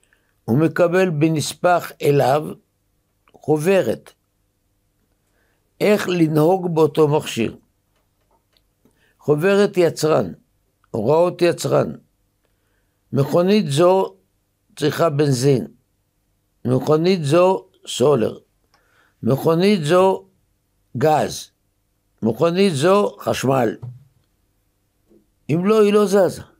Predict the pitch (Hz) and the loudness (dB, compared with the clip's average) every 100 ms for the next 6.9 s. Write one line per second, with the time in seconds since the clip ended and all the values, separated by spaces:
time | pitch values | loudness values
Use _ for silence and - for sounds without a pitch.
0 | _ _ _ _ _ _ _ _ _ - | _ _ _ _ _ _ _ _ _ -6
1 | 151 156 208 139 202 190 196 165 180 - | -2 0 -2 0 0 2 0 2 0 0
2 | 165 175 208 196 170 165 147 - 113 - | 0 2 0 2 0 -2 -4 -4 -6 -6
3 | - - _ _ _ _ _ _ _ _ | -16 -20 _ _ _ _ _ _ _ _
4 | _ _ _ _ - 127 214 208 - 190 | _ _ _ _ -10 -4 -2 -2 -2 0
5 | 220 214 - 156 151 190 190 196 - 156 | 0 0 -2 -2 0 2 2 2 0 2
6 | 165 170 165 143 - 120 110 92 | 2 2 0 0 0 -2 -2 -6